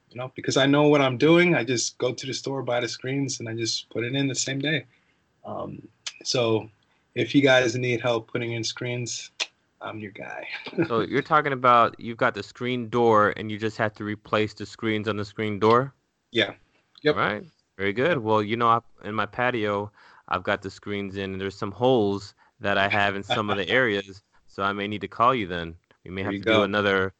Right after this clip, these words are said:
Speaker 2: FaceTime visit. Well, very good. Well, you had mentioned sore. So speaking of, about being sore, I'm actually feeling kinda sore today. So this weekend was a good weekend for us. We ended up on Friday, we did Mom's Famous Fish Fry.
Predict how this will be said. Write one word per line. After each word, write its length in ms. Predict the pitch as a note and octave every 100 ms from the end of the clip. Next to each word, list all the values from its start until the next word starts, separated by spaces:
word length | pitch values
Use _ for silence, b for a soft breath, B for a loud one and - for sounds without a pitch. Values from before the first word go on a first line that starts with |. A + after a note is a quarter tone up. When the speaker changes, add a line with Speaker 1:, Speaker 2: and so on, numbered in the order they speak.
| _ _ -
Speaker 2:
FaceTime 460 | A#2 A#2+ A#2 F#2
visit. 320 | F2+ E2+ E2+ - b b
Well, 120 | A2+ G#2+
very 260 | B2+ B2+
good. 280 | G#2+ F2+ E2+ B B -
Well, 240 | A2+ A2+
you 120 | C3
had 140 | G#3+ D#3
mentioned 380 | D#3 D#3+ C3
sore. 460 | A#2 - E3 D3 G#2
So 140 | G#2
speaking 460 | G#2+ - A3 A3+ E3
of, 160 | A#2+ B2 _ _ _
about 260 | A#2+ A2+ G2+
being 180 | A2+ G#2
sore, 580 | - - E3+ C3+ G2+ -
I'm 240 | B2 C#3+
actually 300 | B2+ B2 -
feeling 320 | G#2+ B2 A2+ G#2+
kinda 320 | - A2 G#2+
sore 340 | - - A2+
today. 480 | G#2 - G2 B2 D2+ - b b b _
So 220 | - A#2
this 200 | A#2 D3+
weekend 280 | F#3 F3+ E3
was 120 | D3+
a 40 | C3+
good 180 | B2
weekend 420 | A#2 G#2+ F#2+ G#2 G2+
for 160 | G#2
us. 260 | G2 A2+ -
We 260 | A2 G#2+
ended 200 | A2 A2
up 240 | G#2+ A2 A2 -
on 720 | G2+ G#2+ G#2 G#2 G2+ G#2 G#2 _ _ _ _ - - - - - -
Friday, 360 | A#2 A2 G#2
we 120 | G#2+ A2
did 160 | A2
Mom's 340 | G#2 G#2 G2+ G#2
Famous 320 | A2 G#2 G#2+
Fish 320 | _ A2 -
Fry. 440 | - F#2+ F2 G#2